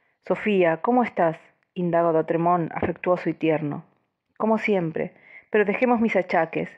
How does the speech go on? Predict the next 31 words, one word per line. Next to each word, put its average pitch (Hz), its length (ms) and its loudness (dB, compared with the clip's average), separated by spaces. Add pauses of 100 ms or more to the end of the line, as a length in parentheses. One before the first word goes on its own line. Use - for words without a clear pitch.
(460)
¿Cómo 294 220 4
es 262 80 0
que 240 160 2
has 220 100 2
regresado 208 600 4
tan 208 220 2
pronto? 175 460 -2 (300)
Todavía 226 340 4
no 285 140 4
te 254 60 -2
esperábamos. 196 720 2 (1900)
Supongo 233 420 0
que 220 80 0
no 202 140 0
te 185 100 2
disgusta 190 540 4
el 175 180 -2
que - 140 0
haya - 160 0
adelantado 170 480 0
mi 165 160 0
regreso, 170 580 -2 (160)
contesta 156 460 -2
Dotremont 143 640 0
en 151 120 -6
tono 147 200 -2
jovial. 139 500 -2 (380)
¿Disgustarme? 180 760 -2 (400)
¿Qué 381 180 -2
cosas 214 400 0
dices? 160 480 -2